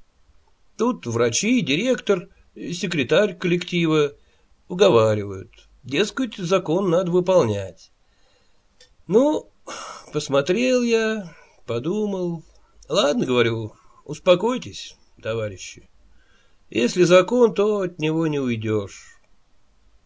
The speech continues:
А через месяц вместо одной язвы сразу три. Полтора года была одна, и ничего. А как только объявили о том, что это проказа,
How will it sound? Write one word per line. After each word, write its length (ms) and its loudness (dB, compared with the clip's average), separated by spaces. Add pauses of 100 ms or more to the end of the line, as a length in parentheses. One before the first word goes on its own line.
(100)
А 260 0
через 300 -2
месяц 540 -2 (920)
вместо 480 4
одной 340 4
язвы 480 2
сразу 440 0
три. 500 -14 (560)
Полтора 400 4
года 260 2
была 280 4
одна, 440 0
и 300 -8
ничего. 640 -2 (840)
А 140 4
как 160 6
только 360 4
объявили 480 2
о 120 6
том, 540 4 (220)
что 220 -2
это 500 -2
проказа, 800 -2